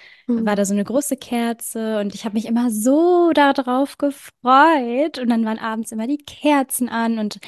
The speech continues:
Speaker 2: dann haben
Speaker 1: Oh.
Speaker 2: die, <clears throat> haben Mama und Papa, ähm, das Wohnzimmer abgehängt eine Nacht vor Heiligabend, also am dreiundzwanzigsten wurde dann das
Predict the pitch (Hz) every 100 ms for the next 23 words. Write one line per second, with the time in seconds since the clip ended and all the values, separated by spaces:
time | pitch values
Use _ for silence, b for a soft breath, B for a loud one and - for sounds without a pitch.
0 | B 302 240 226 233 220 233 220 _ 285
1 | 254 240 226 220 220 220 233 - 220 220
2 | B B B B _ - 214 208 208 208
3 | 240 _ _ _ _ _ _ - - -
4 | 320 330 302 269 247 247 240 240 - 220
5 | 226 220 208 214 208 202 - - - 226
6 | 208 208 208 202 - 202 240 226 196 196
7 | 196 202 - 226 254 254 269 214 208 196
8 | 196 190 - -